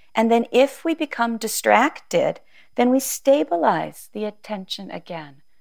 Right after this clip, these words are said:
with mindfulness and awareness. We rest in, we connect again, we feel ourselves standing. We see what's before us.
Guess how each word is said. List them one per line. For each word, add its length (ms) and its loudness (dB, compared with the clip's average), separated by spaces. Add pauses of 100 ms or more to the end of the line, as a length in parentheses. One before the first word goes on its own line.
(140)
with 180 -12
mindfulness 840 -8
and 140 -12
awareness. 600 -10 (300)
We 140 -2
rest 500 2
in, 220 -4
we 100 -6
connect 480 -8
again, 380 -6
we 80 -8
feel 280 -6
ourselves 440 -6
standing. 760 -8 (1160)
We 140 -10
see 360 -6
what's 300 -8
before 500 -6
us. 440 -16